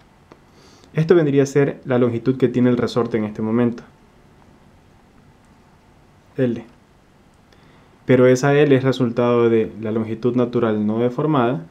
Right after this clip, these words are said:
L sub cero, más lo que se encuentra actualmente deformado,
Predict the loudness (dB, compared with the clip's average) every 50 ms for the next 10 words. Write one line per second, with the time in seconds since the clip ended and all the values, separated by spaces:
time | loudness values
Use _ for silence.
0 | _ -12 -10 -6 -6 -6 -4 -6 -8 -4 0 2 2 2 2 -2 -8 -12 _ _
1 | _ _ _ -20 _ _ _ _ _ _ _ _ _ -8 -4 -2 0 0 0 0
2 | -2 -4 -8 -14 -14 -6 -4 -4 -2 -4 -6 -6 -4 -6 -4 -2 -2 0 0 2
3 | 0 0 0 -2 -6 -10 -8 -4 -4 -2 0 0 0 0 0 -2 -4 -6 -6 -8
4 | -8 -6 -4 -4 -4 -4 -6